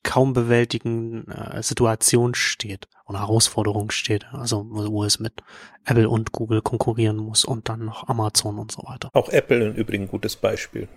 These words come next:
Speaker 2: Also ist das jetzt eine Konstellation, die, die sich trägt und die so weitergeht? Intel hatte ähnliche Herausforderungen, auch jetzt, äh, Management gewechselt und die haben jetzt eine, eine Doppelspitze wohl, ähm, installiert, eben auch die, die, die, die,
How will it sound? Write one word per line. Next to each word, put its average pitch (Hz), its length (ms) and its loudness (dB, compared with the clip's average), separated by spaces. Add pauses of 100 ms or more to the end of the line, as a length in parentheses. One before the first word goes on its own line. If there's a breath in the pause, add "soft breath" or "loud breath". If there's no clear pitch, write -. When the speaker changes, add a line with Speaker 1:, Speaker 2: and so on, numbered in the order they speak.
Speaker 2:
Also 107 200 2
ist - 180 -4
das 117 100 4
jetzt - 200 0
eine 123 60 0
Konstellation, 117 760 0
die, 104 300 2 (640 soft breath)
die 120 80 2
sich - 220 -2
trägt 117 380 4
und 135 100 -2
die 127 80 0
so 117 140 -2
weitergeht? 120 560 4 (240)
Intel 147 380 4
hatte 117 220 4
ähnliche 127 400 2
Herausforderungen, 101 520 -2
auch - 140 -2
jetzt, - 300 -4
äh, 117 240 0
Management 107 520 0
gewechselt 101 420 -2
und 110 100 -6
die 107 60 4
haben 104 80 2
jetzt - 140 -6
eine, 107 100 0
eine 107 160 -2
Doppelspitze - 1000 2
wohl, 101 260 0 (400 loud breath)
ähm, 104 340 0 (160)
installiert, 113 680 4
eben 113 220 -2
auch 120 220 0
die, - 180 -6
die, 110 160 -6
die, 107 320 -2 (500 soft breath)
die, 110 320 -4